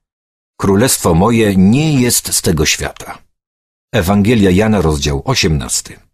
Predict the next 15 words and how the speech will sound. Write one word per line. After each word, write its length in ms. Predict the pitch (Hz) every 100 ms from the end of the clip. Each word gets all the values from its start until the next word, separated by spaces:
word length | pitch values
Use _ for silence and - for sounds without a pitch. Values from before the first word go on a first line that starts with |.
| _ _ _ _ _ - - - - - -
Nie 180 | 117 143
przychodzi 480 | - 139 190 165
drogą 320 | 135 143 135 135
nakazów 500 | 110 123 113 110 98
religijnych, 800 | 104 95 82 226 175 69 - - - -
egzekwowanych 800 | - 90 80 95 101 85 104 92
przez 240 | - - -
państwo. 580 | - 62 - - - - _ _ _ _ _ -
Jezus 380 | 98 131 123 -
powiedział: 580 | 110 87 80 67 - - _ _ _ _ -
„Królestwo 540 | 101 107 139 - 101
Boże 440 | 76 107 101 113 104
nie 240 | 110 127
przychodzi 520 | - 135 107 135 117
dostrzegalnie”. 920 | 104 101 - - 78 71 67 - -